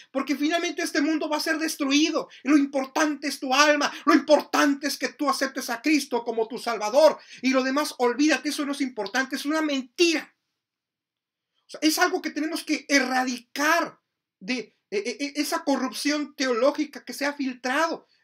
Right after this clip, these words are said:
en nuestras teologías. Por lo menos debo decirles,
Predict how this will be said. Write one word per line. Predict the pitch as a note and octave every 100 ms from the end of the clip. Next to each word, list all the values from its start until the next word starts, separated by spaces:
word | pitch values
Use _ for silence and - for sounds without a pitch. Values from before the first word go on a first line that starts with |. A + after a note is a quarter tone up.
| -
en | A#3
nuestras | A#3 A#3 G#3+ -
teologías. | G3+ G3 C#4+ E4+ - - _ _ _ _ _ _ _ _ -
Por | B3
lo | C4+
menos | D4+ F#4 E4 -
debo | C4 D4+
decirles, | C4+ - D4 D4+ F#3 -